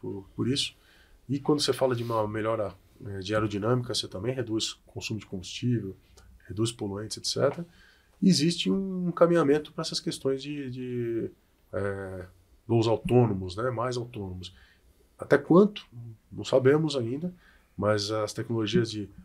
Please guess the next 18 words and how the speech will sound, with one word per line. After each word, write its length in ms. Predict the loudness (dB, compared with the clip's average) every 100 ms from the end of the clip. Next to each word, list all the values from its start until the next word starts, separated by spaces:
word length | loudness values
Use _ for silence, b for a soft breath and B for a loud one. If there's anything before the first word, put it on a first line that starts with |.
| B
auto-landing, 960 | 2 2 2 2 4 4 4 0 -6 -6 B B B -4
é, 320 | 2 2 2
já 140 | 0 0
tão 180 | 0
fazendo 220 | 0 -2 0
testes 280 | 2 2
de 60 | 0
aviões 300 | -2 -2 -4
que 140 | -6 -4
taxiam 640 | -2 -2 2 4 4 2
sozinho, 640 | -2 -2 -2 -2 -4 -6
que 120 | -8 -12
decolam 360 | -2 4 6
sozinhos, 520 | 6 0 -2 -2 -4 -6
são 120 | -8
protótipos, 580 | -8 0 2 2 -2 0
já 140 | 2
existem 540 | 2 0 -6 -8 -10